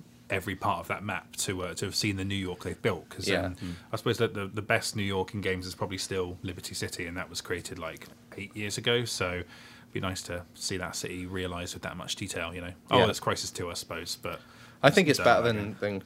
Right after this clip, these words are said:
Speaker 2: than, than, I think it's the best New York I've seen. I've, I've been there a couple of times, and standing in Times Square in The Division, you get that amazing feeling you get standing in the actual one, where it's just your, your senses are just overwhelmed by the lights and the immense-,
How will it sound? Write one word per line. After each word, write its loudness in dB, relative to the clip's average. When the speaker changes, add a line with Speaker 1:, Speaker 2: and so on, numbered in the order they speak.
Speaker 2:
than, 0
than, -6
I -8
think 2
it's -2
the -4
best 0
New 0
York -2
I've -8
seen. -2
I've, -4
I've -6
been 2
there 2
a -6
couple -8
of -8
times, -2
and -6
standing 4
in 0
Times -2
Square 2
in -4
The -4
Division, -4
you -6
get 0
that -4
amazing 0
feeling 0
you -2
get 0
standing 0
in 0
the 0
actual 0
one, -4
where -2
it's -6
just -8
your, -4
your -4
senses -2
are -8
just -4
overwhelmed 0
by 0
the -14
lights 0
and -6
the -4
immense-, -2